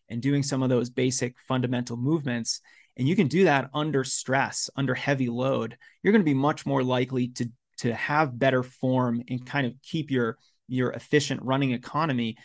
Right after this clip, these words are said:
when you're out there running as well. So it's gonna give you a little bit more physical tools to accomplish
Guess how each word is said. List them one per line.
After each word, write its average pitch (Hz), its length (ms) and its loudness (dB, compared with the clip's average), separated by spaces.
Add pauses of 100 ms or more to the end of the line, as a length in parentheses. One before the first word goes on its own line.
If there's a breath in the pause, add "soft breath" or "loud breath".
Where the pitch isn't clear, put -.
(140 soft breath)
when 151 160 2
you're 151 120 4
out 135 140 4
there 123 180 0
running 123 520 -4
as 117 120 -8
well. 117 380 -8
So - 160 -8
it's 123 100 -6
gonna 170 180 -2
give 143 200 0
you 135 260 2
a 135 80 -6
little 147 260 4
bit 147 180 4
more 127 540 2 (360 soft breath)
physical 143 380 2
tools 123 640 0
to - 140 -2
accomplish 123 520 -4